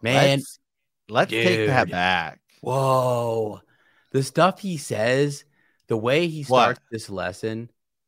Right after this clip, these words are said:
Speaker 1: <laughs>
Speaker 2: How? How? How so? Please
Speaker 1: <laughs>
Speaker 2: explain to me.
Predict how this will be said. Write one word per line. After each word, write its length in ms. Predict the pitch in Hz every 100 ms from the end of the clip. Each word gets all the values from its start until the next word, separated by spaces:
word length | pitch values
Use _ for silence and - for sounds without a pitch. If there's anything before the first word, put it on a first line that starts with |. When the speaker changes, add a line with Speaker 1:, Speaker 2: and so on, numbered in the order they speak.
| -
Speaker 1:
<laughs> 560 | - - - 160 - 165 185 - 160 - - 151 - 123 147
Speaker 2:
How? 360 | 139 143 98 -
How? 380 | - 147 131 107
How 240 | 113 143 139
so? 380 | - 113 80 - _ _ - _ _
Please 280 | - 254 302
Speaker 1:
<laughs> 20 |
Speaker 2:
explain 460 | - - 220 202 151
to 80 | 104
me. 280 | 98 82